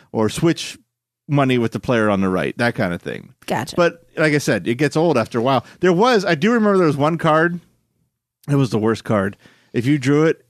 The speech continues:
Speaker 1: it would say, "Take the one million six hundred thirty-two thousand four hundred seventeen dollar bill," or something like that. So you could never possibly lose all your money unless you ended up trading with
Speaker 2: Oh.
Speaker 1: someone later in the game. It was, like I said, the anti-game.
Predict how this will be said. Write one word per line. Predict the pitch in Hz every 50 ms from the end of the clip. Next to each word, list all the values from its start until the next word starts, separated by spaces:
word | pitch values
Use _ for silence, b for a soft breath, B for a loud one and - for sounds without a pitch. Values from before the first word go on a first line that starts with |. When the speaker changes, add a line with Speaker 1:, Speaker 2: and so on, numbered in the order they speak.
| _ _ _
Speaker 1:
it | 135 123
would | 123 120 -
say, | - 143 127 123 120 113
"Take | - - 160 156 160 - -
the | 139 135 127 123
one | 120 110 123 143 156 160 151
million | 156 156 151 151 147 135
six | 127 - 156 139 -
hundred | - 151 147 143 147 139 120 -
thirty-two | 143 135 135 131 - - 139 120
thousand | - 139 131 131 127 117 135 127 113
four | - 143 135 127
hundred | 135 127 127 120 107
seventeen | - 131 120 120 113 101 156 127 113
dollar | 117 110 107 104 98
bill," | 92 92 101 95 85
or | 85 87 -
something | 131 120 107 107 104
like | 95 90 92 92
that. | 98 90 85 80 -
So | 135 139
you | 147 135
could | 160 151 131
never | 135 143 143 135 120 123 113
possibly | - - - 156 143 131 110 - 135 107 104 110 104
lose | 104 113 113 107 101
all | 113 104 107
your | 104 101
money | 101 107 104 101 98 101
unless | 107 127 147 151 139
you | 156 156
ended | 151 147 139
up | 127 110
trading | - - 226 240 - 202 196
with | 196 196
Speaker 2:
Oh. | 190
Speaker 1:
someone | 190 - - - 92 92 98 104 101 b b b b b b b b
later | - 117 113 101 104 104
in | 98
the | 98
game. | 95 98 110 104 92 78 - 110 - -
It |
was, | 214 262 254 208
like | 247 254 285 294
I |
said, | 311 - 269 233
the | - 185 -
anti-game. | 202 202 220 220 220 185 139 117 95 98 82 - - -